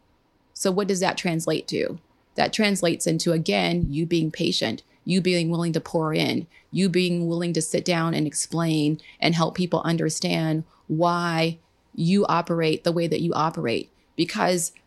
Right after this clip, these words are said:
the way that we think, this is not normal. That's why they call you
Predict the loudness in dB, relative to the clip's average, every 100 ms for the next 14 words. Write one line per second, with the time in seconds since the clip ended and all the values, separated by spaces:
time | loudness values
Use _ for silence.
0 | 0 0 2 0 0 0 -2 -2 0 0
1 | 0 -4 -20 _ _ _ _ -4 -2 2
2 | 2 2 0 -6 -10 -4 -2 0 -2 -4
3 | -6 -10 -16 -20 _ _ _ _ _ _
4 | -2 -2 -2 -2 -2 -2 -2 -2 0 0
5 | 0 0 -2